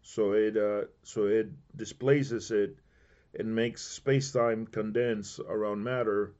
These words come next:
dilating time. And, uh, and, and, and, and the question remains, why would matter displace space-time, or why can't they occupy the same location?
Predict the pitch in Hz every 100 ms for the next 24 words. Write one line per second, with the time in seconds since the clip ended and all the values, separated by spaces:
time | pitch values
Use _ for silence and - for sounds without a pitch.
0 | _ 101 104 107 107 104 98 123 127 104
1 | - _ _ _ _ _ _ _ _ _
2 | _ - 127 127 127 139 - 135 131 127
3 | 139 - 123 120 113 - _ 131 120 117
4 | 131 - _ _ _ _ _ _ _ _
5 | _ _ _ _ _ _ - - 135 127
6 | 123 123 120 156 156 139 143 127 120 156
7 | 131 110 98 - 120 123 113 113 110 101
8 | 110 110 107 104 98 98 - 113 107 101
9 | 95 87 - - _ _ _ _ _ _
10 | - - 120 135 135 98 101 90 - _
11 | - 101 98 117 113 113 107 104 - 123
12 | 98 110 104 101 107 104 104 98 95 90
13 | - _ _ _ - - 110 104 92 -
14 | 135 131 107 95